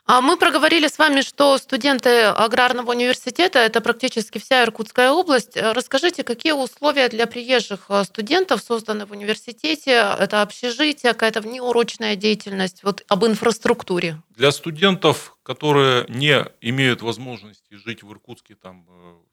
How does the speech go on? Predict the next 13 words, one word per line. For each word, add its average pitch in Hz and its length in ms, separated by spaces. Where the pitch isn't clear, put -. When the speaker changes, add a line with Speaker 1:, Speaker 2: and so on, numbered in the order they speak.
Speaker 2:
снимать 104 320
квартиру, 156 480
у 113 60
нас 120 200
предоставляются 117 840
общежития. 139 580
Общежитиями 156 640
мы 110 160
обеспечиваем 110 640
сто 170 200
процентов 143 640
наших 113 300
студентов. 107 520